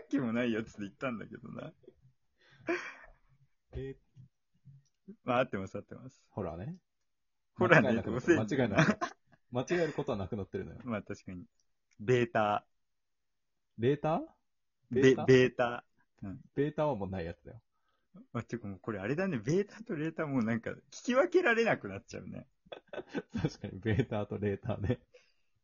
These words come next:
Speaker 1: えー、
Speaker 2: 違う問題発生してるじゃん。
Speaker 1: ね。
Speaker 2: 似すぎて。
Speaker 1: じゃあ、あの、ちゃんと綺麗に発音しますね。
Speaker 2: うん。
Speaker 1: レータ
Speaker 2: レータはあるやつ。もうね、それは、
Speaker 1: お、お、いいね、いいね。
Speaker 2: いや、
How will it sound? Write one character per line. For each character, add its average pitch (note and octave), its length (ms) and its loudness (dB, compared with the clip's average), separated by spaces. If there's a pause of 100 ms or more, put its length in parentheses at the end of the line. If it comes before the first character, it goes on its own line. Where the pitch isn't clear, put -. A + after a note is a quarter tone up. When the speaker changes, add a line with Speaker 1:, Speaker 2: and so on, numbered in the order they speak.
(800)
Speaker 1:
え F#2+ 300 -10 (160)
ー、 G2+ 120 -6
Speaker 2:
違 D3+ 160 2
う D#3 40 4
問 C#3+ 200 -2
題 C#3+ 100 0
発 C3 180 -6
生 C3 100 -2
し - 60 -8
て C3+ 80 -4
る A2 80 -2
じ - 80 -16
ゃ - 40 -14
ん。 G2+ 80 -20 (320)
Speaker 1:
ね。 G#2 220 -4 (840)
Speaker 2:
似 A2 180 -4
す G#2 160 -4
ぎ G2 80 -10
て。 - 60 -18
Speaker 1:
じ - 40 -12
ゃ G#2+ 40 -10
あ、 - 20 -12
あ F#2+ 40 -14
の、 G2 180 -18
ち - 100 -12
ゃ C3 100 0
ん B2 60 -4
と C3+ 80 -8
綺 - 160 -12
麗 G2+ 100 -8
に F2 80 -10
発 - 200 -18
音 F#2+ 80 -14
し - 100 -20
ま F2+ 100 -14
す - 140 -20
ね。 G2 300 -12
Speaker 2:
う G2+ 80 -6
ん。 F2+ 200 -12 (600)
Speaker 1:
レ C3+ 400 6
ー - 100 2
タ B2 440 6 (480)
Speaker 2:
レ G#2+ 160 -2
ー G#2+ 100 -6
タ G#2 160 -2
は A#2 180 0
あ G#2 60 2
る F#2+ 80 -8
や - 60 -12
つ。 - 40 -20 (300)
も A#2+ 140 -10
う - 20 -8
ね、 F#2+ 220 -14
そ C#3 100 -12
れ C#3 60 -6
は、 - 200 -2
Speaker 1:
お、 D3 40 -4
お、 C3+ 80 -4
い E3 180 -12
い - 20 -10
ね、 G#2+ 100 -6
い G2+ 80 -12
い F#2+ 40 -12
ね。 - 120 -18
Speaker 2:
い - 40 -6
や、 A#2 100 -8